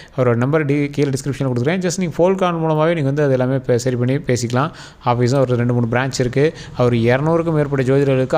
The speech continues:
ஆசான். அவர் வந்து குரு மாதிரி. So, அதனால அவர்கிட்ட நீங்க உங்களோட பிரச்சனைகளை சால்வ் பண்ணிக்கணும் அப்படின்னா, நீங்க just கால் பண்ணி கேட்டு தெரிஞ்சுக்கோங்க. சரி சார்,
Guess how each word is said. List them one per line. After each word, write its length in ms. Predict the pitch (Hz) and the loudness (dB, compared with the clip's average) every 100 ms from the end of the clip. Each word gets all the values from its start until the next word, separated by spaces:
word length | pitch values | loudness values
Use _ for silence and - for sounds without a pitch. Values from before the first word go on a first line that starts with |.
| 127 | 0
ஆசான். 360 | 131 - 135 131 | 0 0 -4 0
அவர் 160 | 120 | 0
வந்து 240 | 131 147 127 | 2 0 0
குரு 280 | 143 160 | 2 2
மாதிரி. 320 | 151 139 123 143 - - - | 2 0 0 -2 -6 -20 -16
So, 200 | - 135 | -2 0
அதனால 500 | 127 127 139 185 226 - | 2 2 0 -2 -4 -2
அவர்கிட்ட 400 | 123 123 131 165 | -2 -2 -2 -2
நீங்க 200 | 151 131 | 0 0
உங்களோட 540 | 123 120 120 117 117 | 0 2 2 2 0
பிரச்சனைகளை 400 | 113 117 135 127 120 | -2 -4 0 0 0
சால்வ் 240 | 123 127 | 0 0
பண்ணிக்கணும் 300 | 127 120 123 | 0 0 -2
அப்படின்னா, 200 | 120 123 | -2 -4
நீங்க 220 | 190 143 135 | -4 -4 -6
just 120 | - | -2
கால் 180 | 127 117 | -2 0
பண்ணி 160 | 127 | -2
கேட்டு 300 | 123 117 113 | 0 0 0
தெரிஞ்சுக்கோங்க. 360 | 110 110 110 - - - _ _ _ - - | -2 -2 -2 -6 -14 -20 _ _ _ -20 -4
சரி 180 | 156 127 | 0 2
சார், 200 | 120 | 0